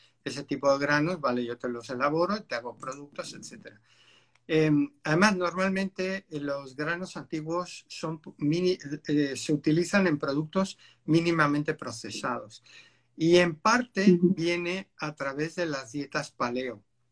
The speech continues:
Speaker 1: o las paleodietas, ¿no? En las cuales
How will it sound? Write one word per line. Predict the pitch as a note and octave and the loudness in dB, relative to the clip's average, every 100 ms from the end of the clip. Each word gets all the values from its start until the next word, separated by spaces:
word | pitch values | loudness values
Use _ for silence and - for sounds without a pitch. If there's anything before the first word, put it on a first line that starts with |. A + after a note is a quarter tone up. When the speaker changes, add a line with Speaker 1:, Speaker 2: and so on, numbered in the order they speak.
| _ _ - | _ _ -8
Speaker 1:
o | A#2+ | -6
las | A2+ A2 | -4 -6
paleodietas, | - B2+ B2 A#2+ C3 E3+ D#3 - A2 D3+ | -4 -2 0 0 2 2 0 -10 -8 -2
¿no? | F#3+ D#3+ | 0 0
En | A#2 | -2
las | A2+ | 6
cuales | - C#3+ D3 D3 F#3 | 6 6 4 4 0